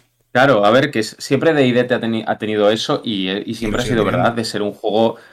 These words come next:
Speaker 1: más también dedicado a la gente un poco gamist, que le gusta, pues eso, las mecánicas de los hechizos, de la ventaja, de las tácticas de combate.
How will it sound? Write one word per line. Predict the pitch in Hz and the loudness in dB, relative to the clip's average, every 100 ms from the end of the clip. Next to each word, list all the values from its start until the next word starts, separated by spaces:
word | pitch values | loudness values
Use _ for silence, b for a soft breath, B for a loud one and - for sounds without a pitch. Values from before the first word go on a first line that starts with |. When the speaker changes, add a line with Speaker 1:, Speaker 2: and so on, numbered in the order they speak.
| B | B
Speaker 1:
más | 104 104 110 | -2 0 0
también | - 113 113 127 135 | 0 2 2 4 4
dedicado | 110 101 104 104 | 2 0 2 4
a | |
la | 110 113 | 4 2
gente | 127 123 | 0 -2
un | 135 | -2
poco | 117 123 113 | -4 -4 0
gamist, | 113 131 131 160 - | 2 2 2 0 -4
que | - 107 | -6 -4
le | |
gusta, | 90 95 104 120 123 135 | -2 -4 -4 2 2 2
pues | 107 - | -2 -4
eso, | 123 117 101 | -4 0 0
las | 92 | 0
mecánicas | 95 87 98 101 98 107 104 104 98 | -2 -4 -2 -2 -2 2 4 2 0
de | 101 104 | 0 2
los | 104 101 123 | 2 0 -2
hechizos, | 120 - 135 - 120 117 113 | -4 -2 -2 0 0 0 0
de | 104 104 | 0 0
la | 104 101 | 2 2
ventaja, | 101 101 107 101 101 | 0 -2 -4 -6 -2
de | 107 | 0
las | 101 - | 0 -2
tácticas | 117 113 107 104 | -4 -2 -2 -2
de | 110 | -2
combate. | 123 120 123 123 117 120 | 0 2 2 0 -2 -4